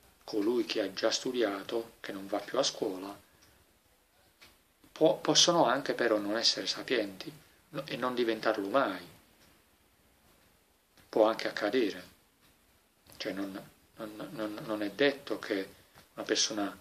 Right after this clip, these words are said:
colta sia, diventi anche sapiente. È facile che accada, però acca-, accade anche il contrario, accade che non accade. Occorre apertura mentale,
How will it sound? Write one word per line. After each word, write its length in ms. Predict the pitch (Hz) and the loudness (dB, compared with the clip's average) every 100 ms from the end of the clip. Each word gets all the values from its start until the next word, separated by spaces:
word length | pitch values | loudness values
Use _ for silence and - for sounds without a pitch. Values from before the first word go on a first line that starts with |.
| - | -16
colta 560 | - 113 98 - 107 107 | -2 -2 -2 -6 -6 -6
sia, 520 | - - 107 98 - - _ _ _ - | -2 -2 -2 -4 -8 -20 _ _ _ -4
diventi 460 | 107 101 98 - | 0 0 0 -2
anche 200 | 98 - | -4 -4
sapiente. 640 | - 104 - 107 90 - - - - | -2 -2 0 0 -2 -10 -16 -18 -6
È 120 | 110 | -4
facile 560 | - 139 131 - 101 | 2 6 6 4 0
che 120 | - 107 | -2 -4
accada, 480 | - 127 92 87 | -2 -2 -2 -6
però 360 | 90 127 113 95 - _ _ - _ _ _ _ - _ - _ _ _ _ _ - | -10 -6 -4 -6 -10 _ _ -20 _ _ _ _ -20 _ -20 _ _ _ _ _ -6
acca-, 640 | - - 113 - - - - | -6 0 2 2 -2 -12 -2
accade 560 | - 127 135 107 104 | 2 4 4 2 4
anche 240 | 110 98 - | 2 0 -8
il 80 | - | -14
contrario, 600 | 101 95 113 95 92 101 | -12 -4 -2 0 -2 -6
accade 480 | - 104 95 101 - | -4 -6 -4 -6 -6
che 280 | - 95 - | -6 -6 -6
non 180 | 113 92 | -8 -6
accade. 560 | 92 - 90 90 - - _ _ - - - - - - - - _ _ _ _ _ _ - _ _ _ - - | -4 -2 -4 -6 -14 -20 _ _ -20 -20 -20 -20 -20 -20 -20 -20 _ _ _ _ _ _ -20 _ _ _ -12 2
Occorre 500 | - - 117 110 101 | 2 6 6 6 4
apertura 400 | - 107 - 107 | 0 -2 0 -2
mentale, 760 | 101 123 - 107 98 98 104 | -2 -4 0 0 -2 -6 -8